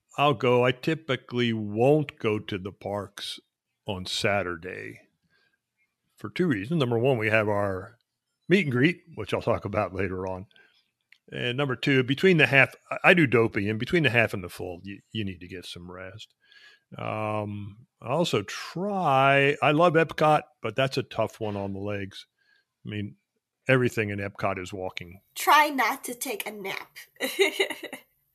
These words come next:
Speaker 1: Really?
Speaker 2: Yes, don't take a nap. <laughs>
Speaker 1: I typically don't, but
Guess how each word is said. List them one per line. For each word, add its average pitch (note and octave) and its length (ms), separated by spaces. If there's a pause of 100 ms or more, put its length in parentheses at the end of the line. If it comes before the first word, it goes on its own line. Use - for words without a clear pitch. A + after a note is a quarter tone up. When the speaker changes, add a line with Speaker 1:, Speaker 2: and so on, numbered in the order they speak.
(1080)
Speaker 1:
Really? A3+ 440 (220)
Speaker 2:
Yes, B3+ 400
don't C#4 280
take E4+ 180
a - 20
nap. B3+ 280
<laughs> - 60
Speaker 1:
I D#4+ 880
typically F3 520
don't, G#2+ 520 (100)
but B2+ 220